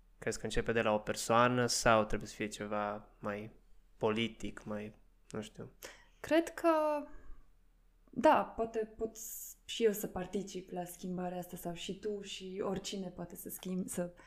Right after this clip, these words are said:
Speaker 2: schimbe. Mie mi se pare că noi, uh, nu avem neapărat o educație în estetică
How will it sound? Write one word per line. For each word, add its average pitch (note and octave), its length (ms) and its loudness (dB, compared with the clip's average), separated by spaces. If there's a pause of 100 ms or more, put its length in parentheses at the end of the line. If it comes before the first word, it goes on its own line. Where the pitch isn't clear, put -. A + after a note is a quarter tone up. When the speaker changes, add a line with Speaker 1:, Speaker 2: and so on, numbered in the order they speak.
(560)
Speaker 2:
schimbe. A3+ 480 4
Mie B3 240 8
mi C4 100 10
se C4+ 140 2
pare C#4 240 -2
că A#3+ 400 2
noi, A#3+ 640 6
uh, G#3 580 2 (840)
nu A3 220 4
avem A3 320 6
neapărat G3+ 480 2
o F#3+ 40 2
educație F3+ 880 0
în F#3 320 -2 (340)
estetică F#3 1040 0